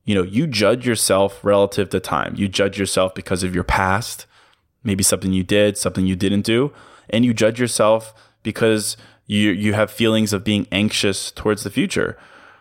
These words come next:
But the present, a moment of fika,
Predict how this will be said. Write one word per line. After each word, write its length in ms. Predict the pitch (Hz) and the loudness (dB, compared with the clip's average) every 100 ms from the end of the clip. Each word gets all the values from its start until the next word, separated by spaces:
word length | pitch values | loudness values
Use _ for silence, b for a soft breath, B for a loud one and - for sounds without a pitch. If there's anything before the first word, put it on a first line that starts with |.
| B B _ - | B B _ -2
But 420 | 104 95 78 - | 0 2 -2 -4
the 80 | 98 | -4
present, 540 | - 107 113 101 - _ _ _ _ _ _ - | 2 2 2 -4 -6 _ _ _ _ _ _ -6
a 140 | 98 | -2
moment 380 | 98 117 120 120 | 2 2 2 0
of 120 | - | -2
fika, 580 | - - 120 151 - 160 | -4 -4 -2 0 -2 -4